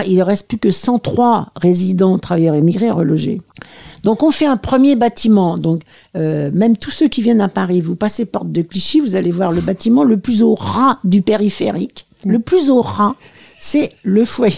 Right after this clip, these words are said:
Speaker 2: <laughs> Au ras, tu dis ça ?
Speaker 1: C'est au ras. Il n'y a que
Speaker 2: Au
Speaker 1: les
Speaker 2: ras.
Speaker 1: cinq mè-, les cinq mètres.
Speaker 2: Ouais,
Speaker 1: Hein, il n'y a
Speaker 2: les
Speaker 1: que
Speaker 2: ras,
Speaker 1: les cinq
Speaker 2: ouais,
Speaker 1: mètres.
Speaker 2: ouais, ouais.
Speaker 1: Sinon, voilà, vous êtes, euh,
Speaker 2: Mm, mm.
Speaker 1: non, mais c'est au
Speaker 2: Oui,
Speaker 1: ras du
Speaker 2: je suis d'accord, t'as
Speaker 1: périphérique,
Speaker 2: raison,
Speaker 1: hein.
Speaker 2: t'as raison.
Speaker 1: Bon.
Speaker 2: Oui, oui, oui.
Speaker 1: Donc, c'est une résidence sociale, c'est-à-dire pour les pauvres et les travailleurs migrants.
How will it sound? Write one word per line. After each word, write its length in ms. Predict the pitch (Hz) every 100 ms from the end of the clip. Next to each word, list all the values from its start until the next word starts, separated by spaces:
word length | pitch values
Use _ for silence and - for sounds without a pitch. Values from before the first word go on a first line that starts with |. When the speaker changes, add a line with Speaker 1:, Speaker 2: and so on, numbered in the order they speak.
| -
Speaker 2:
<laughs> 160 | 202 -
Au 60 |
ras, 320 | 135 92 123 - -
tu 80 | 185
dis 180 | 180 190
ça ? 180 | - - - 349 - 294 -
Speaker 1:
C'est 180 | 392 294
au 80 | 254
ras. 220 | 254 220
Il 40 |
n'y 60 | 208
a 120 | 220
que 120 | 226
Speaker 2:
Au 40 | 294
Speaker 1:
les 80 | 285
Speaker 2:
ras. 100 | -
Speaker 1:
cinq 200 | 330 254
mè-, 160 | 214
les 100 | 208
cinq 280 | 208 294 -
mètres. 340 | 247 160 - - 147
Speaker 2:
Ouais, 80 | 151
Speaker 1:
Hein, 160 | 131 139 170
il 60 | 165
n'y 40 |
a 40 | 170
Speaker 2:
les 60 |
Speaker 1:
que 60 | 196
Speaker 2:
ras, 140 | 196
Speaker 1:
les 100 | 185
cinq 280 | 180 240 147
Speaker 2:
ouais, 40 | 208
Speaker 1:
mètres. 60 | 135 135 - 147
Speaker 2:
ouais, 60 |
ouais. 60 | 139
Speaker 1:
Sinon, 480 | - 214 262 277 -
voilà, 380 | 180 160 147 - -
vous 220 | 165 165
êtes, 260 | 196 202 -
euh, 80 | 160
Speaker 2:
Mm, 180 | - 143
mm. 80 | 151 _ _ _ 147
Speaker 1:
non, 120 | 143
mais 160 | 139
c'est 220 | 131 - 143 - _ _
au 40 | 196
Speaker 2:
Oui, 40 | 240
Speaker 1:
ras 60 |
du 160 | 339 294
Speaker 2:
je 40 | 165
suis 60 |
d'accord, 180 | 160 -
t'as 40 | 349
Speaker 1:
périphérique, 120 | 214
Speaker 2:
raison, 80 | 202
Speaker 1:
hein. 20 | 254
Speaker 2:
t'as 60 | -
raison. 180 | - 214
Speaker 1:
Bon. 120 | 160
Speaker 2:
Oui, 60 | 247
oui, 120 | 220
oui. 60 | 226
Speaker 1:
Donc, 180 | 247 302
c'est 100 | 294
une 100 | 233
résidence 460 | 240 220 220 302
sociale, 800 | - 294 285 - 214 175 190 180
c'est-à-dire 380 | 160 165 151 190
pour 160 | 160 185
les 100 | 190
pauvres 320 | - 277 254
et 40 | 208
les 80 | 190
travailleurs 300 | 202 214 196
migrants. 380 | 196 196 175